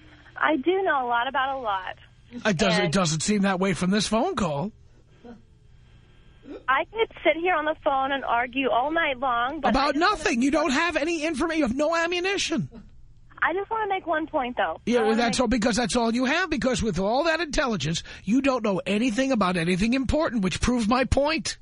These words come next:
Speaker 1: That's not your point. Your
Speaker 2: That
Speaker 1: point
Speaker 2: is my point.
Speaker 1: Your point is a broad point saying women are not intelli-, as intelligent as men. That's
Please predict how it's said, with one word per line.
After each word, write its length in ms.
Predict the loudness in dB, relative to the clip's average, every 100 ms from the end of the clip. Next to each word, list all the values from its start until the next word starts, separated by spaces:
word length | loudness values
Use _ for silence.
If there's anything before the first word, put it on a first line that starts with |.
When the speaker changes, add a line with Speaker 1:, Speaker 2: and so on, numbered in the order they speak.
| -20 -20 -20 -20 _ _ -20 -20 -20 -20 -20 _ -20 -20 -20 -20 -20 _ -20 -20 -20 -12 -2
Speaker 1:
That's 200 | 0 0
not 260 | -2 -2 0
your 120 | -2 -2 -4
point. 400 | 0 0 0 -6 -6
Your 200 | -2 -2
Speaker 2:
That 280 | -2 0 2
Speaker 1:
point 100 | 0
Speaker 2:
is 100 | 2
my 180 | 2
point. 580 | 2 0 0 -8 -14 -14 -16 -20 -20 -20 -10
Speaker 1:
Your 120 | -10
point 440 | -4 0 0 0 -2
is 220 | 0 0 -2 -2
a 140 | -2
broad 420 | 0 0 2 0 -2
point 340 | -2 -2 -2 -2
saying 360 | 0 0 -2 -8 -8
women 440 | 0 2 2 0 0
are 140 | -2
not 240 | 0 0 -2
intelli-, 400 | -4 -2 0 -2 0
as 200 | 0 0
intelligent 460 | -4 -2 -2 0 -2
as 160 | 0
men. 440 | 2 2 2 0 -4 -2
That's 180 | -2